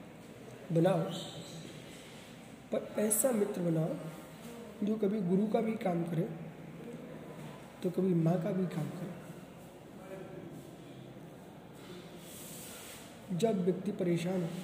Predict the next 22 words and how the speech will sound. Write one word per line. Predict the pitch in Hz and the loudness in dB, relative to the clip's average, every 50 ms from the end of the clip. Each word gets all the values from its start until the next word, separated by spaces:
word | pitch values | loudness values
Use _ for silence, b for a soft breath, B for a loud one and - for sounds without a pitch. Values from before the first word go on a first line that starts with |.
| - - - - - - - - - - - - - - - - - - - - - - - - - - - - - - - - - - - - - - - - - - - - - - - - | -8 -10 -12 -12 -14 -14 -14 -14 -16 -16 -14 -14 -14 -12 -12 -12 -14 -14 -14 -14 -14 -14 -14 -14 -14 -14 -14 -14 -16 -14 -14 -14 -12 -12 -12 -12 -14 -14 -14 -14 -14 -14 -14 -12 -12 -4 2 6
तो | 185 | 6
माँ | 180 180 180 190 214 226 | 8 8 8 8 6 6
के | - 254 | 4 4
समान | - - 214 208 196 170 | 4 4 6 6 6 8
दुलार | 156 175 180 185 196 185 | 8 8 8 10 8 8
दे, | 165 156 160 151 - - - - - - - - - - - - - - - 196 | 6 6 6 4 4 2 -2 -4 -4 -6 -8 -10 -10 -12 -12 -12 -12 -8 -2 0
ऐसा | 190 - 196 | 2 4 4
मित्र | 180 170 185 - - 165 | 4 4 2 2 2 2
होना | 160 156 156 156 | 4 4 4 2
चाहिए। | 156 - - - - - - - - - - - - - - - - - - - - - - - - - - - - - - - - - - - - - - - - - - 190 | 2 -2 -4 -6 -6 -8 -8 -8 -10 -10 -10 -12 -12 -12 -12 -12 -12 -12 -12 -14 -14 -14 -14 -14 -14 -14 -14 -12 -12 -12 -12 -12 -12 -14 -14 -14 -14 -14 -14 -14 -14 -8 4 8
जब | 233 233 214 175 | 8 8 8 8
गलत | 202 233 262 - - | 8 8 8 8 6
मार्ग | 226 214 214 214 214 - | 6 8 8 8 8 6
पर | - 208 185 - | 4 2 2 6
चलने | 190 185 190 202 202 | 6 8 8 8 8
लग | 190 180 175 156 160 | 6 6 4 4 2
जाए, | 170 175 185 175 - - - - - - - - - - - - - - - - - - - - - - - - - - | 2 0 0 -2 -4 -8 -10 -10 -10 -12 -12 -12 -12 -12 -12 -12 -12 -10 -10 -10 -10 -10 -10 -10 -10 -12 -12 -10 0 2
तो | 202 175 | 4 6
गुरु | 156 156 190 233 254 | 6 8 8 8 8
जैसी | 226 233 233 - - 226 | 8 8 8 6 6 4
शिक्षा | - - 190 160 - - 254 240 | 4 4 2 2 2 2 2 4
दे, | 202 180 160 | 4 4 2